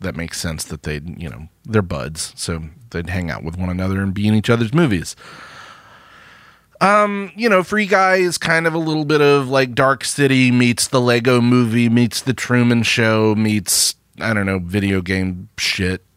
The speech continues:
And, um, it's about a character in a video game who comes to realize he's a character in a video game and, like, hangs out with all of the people who are playing the video game. Um,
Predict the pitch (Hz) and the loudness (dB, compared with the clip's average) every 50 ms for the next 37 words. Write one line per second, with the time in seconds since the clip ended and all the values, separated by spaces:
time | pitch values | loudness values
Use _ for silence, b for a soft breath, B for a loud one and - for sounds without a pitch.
0 | _ _ 98 95 95 98 98 95 90 98 95 92 92 90 92 92 92 92 87 73 | _ _ -6 -6 -4 -4 -4 -4 -4 -2 -2 -2 -2 -2 -2 -2 -4 -6 -6 -8
1 | 82 101 104 - 123 101 120 117 117 117 - - 127 113 107 104 - - 117 107 | -10 -10 -4 -2 0 2 4 2 2 0 -2 -2 0 0 0 -2 -2 -2 0 0
2 | 107 107 95 107 104 104 101 98 98 85 95 92 95 98 95 90 85 104 95 - | 0 0 2 2 2 2 2 2 2 0 0 0 0 0 -2 -2 -4 -6 -6 -4
3 | 107 98 92 - - 95 101 120 123 117 117 110 110 107 98 - 113 98 104 - | -2 -2 -4 -4 -6 -4 0 2 4 4 4 4 2 0 -2 -4 -6 -6 -6 -6
4 | - - 110 107 98 - 110 107 104 107 101 98 104 104 104 101 98 92 98 98 | -4 -2 -2 -2 -2 -2 -2 -2 -2 0 0 0 0 2 2 2 2 0 0 0
5 | 101 101 101 98 95 90 - - - 104 104 101 90 80 98 92 80 67 90 85 | 0 0 0 0 -2 -4 -6 -6 -6 -4 -4 -4 -2 -2 -2 -2 -2 -4 -6 -6
6 | 90 90 90 90 85 87 87 - - 95 87 - 85 85 85 87 82 80 82 82 | -6 -6 -4 -6 -6 -8 -8 -8 -8 -8 -6 -8 -8 -8 -8 -8 -6 -8 -8 -10
7 | - - - 101 95 92 87 92 90 85 90 87 95 92 92 92 92 87 85 90 | -10 -8 -6 -4 -4 -4 -4 -4 -6 -6 -6 -6 -4 -4 -4 -4 -4 -4 -4 -4
8 | 90 87 87 87 85 85 B B B B B B B B B B B B B B | -2 -2 -2 -4 -4 -6 B B B B B B B B B B B B B B
9 | B B B - - 101 101 101 101 101 101 101 101 101 101 101 98 104 - | B B B -4 0 2 2 2 2 2 0 0 0 0 0 0 -2 -4 -6